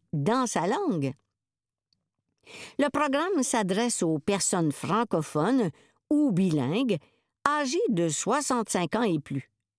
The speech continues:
Les demandes se font en contactant soit le bureau du programme de soins à domicile du comté de Prince au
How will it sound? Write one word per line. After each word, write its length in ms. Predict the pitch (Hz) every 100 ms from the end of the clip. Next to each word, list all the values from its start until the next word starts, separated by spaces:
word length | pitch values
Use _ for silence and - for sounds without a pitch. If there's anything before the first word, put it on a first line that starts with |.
| _ _ _ _ -
Les 240 | 180 156
demandes 560 | 139 127 151 247 277 185 - _ _
se 200 | - 285
font 380 | 240 233 262 359
en 180 | 196 175
contactant 720 | - 247 277 220 - 202 160 - _ _ -
soit 340 | 262 - 311 285
le 120 | 196
bureau 480 | 151 214 226 226 453
du 160 | 220 175
programme 680 | 180 190 175 185 190 175
de 160 | 160 165
soins 320 | 143 196 190
à 60 | 156
domicile 600 | 165 170 180 175 180 226 453 262 - _ _ _ -
du 240 | 190 262
comté 520 | - 208 180 202 180 -
de 300 | 156 165 151 -
Prince 500 | 175 220 381 - 190 147 _ _ _ _ -
au 280 | 254 208